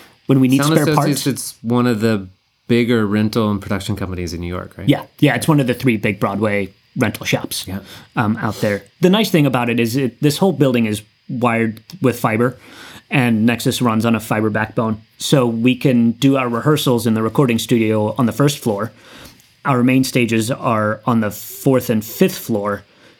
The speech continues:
Speaker 1: and we can have, for the musical, our orchestra down here and pipe that into the thrust. Super easy.
Speaker 2: So the wild thing that, that I want people to understand who have not taken a tour of the Guthrie is that there's basically a machine room where the brain lives.
Speaker 1: Mm-hmm.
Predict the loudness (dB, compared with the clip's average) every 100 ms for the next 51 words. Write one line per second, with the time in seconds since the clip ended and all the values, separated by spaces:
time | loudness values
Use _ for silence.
0 | _ _ _ -14 -2 0 0 2 2 2
1 | 0 0 0 -2 0 2 4 4 2 0
2 | 0 0 0 0 0 0 0 0 0 2
3 | 2 2 -2 -2 -4 0 -4 0 0 0
4 | -2 -4 -2 -2 -2 -8 -10 -16 -10 2
5 | 2 2 -2 0 0 -4 -10 -4 -2 0
6 | 0 0 -2 0 0 0 -2 -4 _ -2
7 | -2 _ _ _ -10 -2 0 0 0 0
8 | 0 0 -2 -2 -2 0 0 -4 -6 -16
9 | _ _ _ 0 2 2 2 0 0 -2
10 | 0 0 -2 -8 _ _ -2 0 2 2
11 | 0 -2 -2 -2 0 -2 -2 -10 -20 -20
12 | -20 -8 -2 -2 0 0 0 0 0 2
13 | 2 0 0 2 2 2 0 0 -4 -6
14 | -4 0 0 0 0 0 0 0 -2 -2
15 | -4 -4 0 2 0